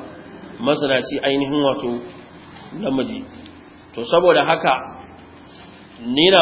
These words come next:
ba da shawara duk mutumin da ya fahimci matarsa shine irin wannan halin ba kamammiya ba ce,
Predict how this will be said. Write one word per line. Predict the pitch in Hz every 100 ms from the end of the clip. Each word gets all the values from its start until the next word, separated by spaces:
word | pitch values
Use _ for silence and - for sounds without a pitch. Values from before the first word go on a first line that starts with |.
| 160
ba | 160
da |
shawara | 147 151 151 147 113
duk | 160
mutumin | 196 180 185 160 147
da | 135
ya | 147
fahimci | 151 131 123 156
matarsa | 147 127 - 147 143
shine | - 147 139 131
irin | 151 139
wannan | 135 139 127 -
halin | 135 135 120
ba | 117 117
kamammiya | 117 117 135 143 139
ba | 143
ce, | 143 135